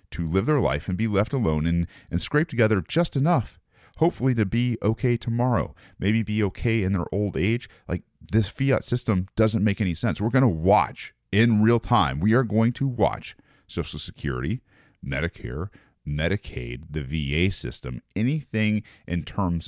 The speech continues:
of food stamps, all this stuff is going to be abandoned. It is going to be wiped out when the Federal Reserve and the United States dollar is, is printed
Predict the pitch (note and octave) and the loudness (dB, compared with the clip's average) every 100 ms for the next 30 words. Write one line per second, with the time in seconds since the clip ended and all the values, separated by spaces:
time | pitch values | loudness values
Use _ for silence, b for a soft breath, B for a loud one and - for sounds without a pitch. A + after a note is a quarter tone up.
0 | - C#2+ C2+ C2+ - - F#2+ F#2+ - F#2 | -6 -6 -6 -8 -4 2 4 2 -2 0
1 | E2+ F2 - - - _ _ _ _ _ | 0 0 -8 -18 -20 _ _ _ _ _
2 | _ _ _ _ _ - C3+ E3 D3+ C3 | _ _ _ _ _ -2 0 2 2 2
3 | - B2 G#2+ G2+ F2 G2+ F#2+ F#2+ F#2+ F2 | 0 -4 -2 -8 -6 -2 0 0 -2 0
4 | E2+ D#2+ - D#2 C#2 C#2 C2+ - - _ | -2 -2 -4 -6 -4 -4 -4 -10 -18 _
5 | b b - G#2+ A#2 G2 F2+ G2 G#2 F#2 | b b -4 0 0 -2 -2 -2 -2 -4
6 | F2 E2+ D2 E2+ F2 - - - D2+ - | -4 -4 -2 0 0 -2 -8 -4 -4 -4
7 | - b b - E2 E2+ D#2 - A2+ C#3 | -12 b b -6 -2 0 0 0 2 2
8 | C#3+ C#3+ F#2+ B1+ A#1 - _ _ _ D#2 | 0 0 -2 -2 -4 -10 _ _ _ -6
9 | C#2 B1 B1+ B1+ F2+ G#2+ - A2+ A#2+ - | -6 -6 -6 -2 0 -2 0 0 0 -4
10 | - C3+ F#2 A1 A#1+ b b b _ D#2 | 2 4 4 2 -6 b b b _ -6
11 | C#2 C2+ - - _ _ _ _ _ E2 | -4 -6 -10 -18 _ _ _ _ _ -6
12 | C#2+ C#2 - _ _ - - _ _ _ | -4 -6 -8 _ _ -16 -16 _ _ _
13 | - - E3 D#3 A#1+ B1+ | -12 -2 0 0 -6 -10